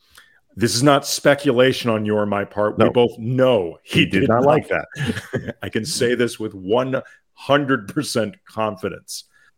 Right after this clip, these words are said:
Speaker 1: Pau knew he was good enough that he had a right to be bothered by it
Speaker 2: Mm-hmm.
Speaker 1: if he had wanted to.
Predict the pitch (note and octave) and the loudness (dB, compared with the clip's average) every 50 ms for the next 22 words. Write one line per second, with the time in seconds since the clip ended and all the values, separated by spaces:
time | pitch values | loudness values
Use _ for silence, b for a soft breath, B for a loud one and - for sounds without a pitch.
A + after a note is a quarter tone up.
0 | _ _ - - - B2 C#3 D3+ D3+ D3+ D3 C#3+ B2+ G#2+ G2+ A#2 C3+ D3 D3 C3+ | _ _ -10 -4 0 2 2 2 2 2 0 -2 -4 -6 -2 0 2 2 2 2
1 | A2 F2+ A2+ A#2+ A2+ B2 A#2 F2+ D#2 E2 E2 D2+ B2 C#3 C#3+ C3 A2+ G#2 G2+ G2 | 0 -2 -4 -2 -2 -2 -2 -4 -6 -12 -6 0 2 2 2 2 0 -2 -2 -2
2 | F#2 - - - G2+ - - A2+ A#2 G#2 G#2 A2+ A2+ A2 G#2+ F#2 E2+ G2 A2 B2 | -4 -6 -8 -8 -8 -8 -8 -6 -6 -4 -4 -4 -4 -4 -4 -4 -4 -4 -2 -2
3 | C#3 C3+ - - A2+ G#2 A#2 A2+ F2+ D#2 - - G#2 G2+ A2 B2 A2+ A2 G2+ F#2 | -4 -6 -10 -12 -8 -4 -4 -4 -4 -8 -8 -6 -4 -4 -4 -4 -4 -4 -4 -4
4 | E2+ E2+ F2+ F2 E2+ E2+ F2 - b b b b F#2 F2+ E2+ D#2+ F2+ G2+ A#2+ A#2 | -4 -6 -6 -4 -4 -6 -6 -8 b b b b -4 -2 -2 0 0 -2 -2 -4
5 | G#2+ - G#2+ A2 G#2+ F#2+ F#2+ F2 F2+ A2 A2+ A2 G2+ F2 D2 - E2+ G2 G#2 - | -4 -4 -2 -2 -2 -2 -4 -4 -4 -2 -2 -2 -4 -6 -8 -12 -14 -16 -16 -18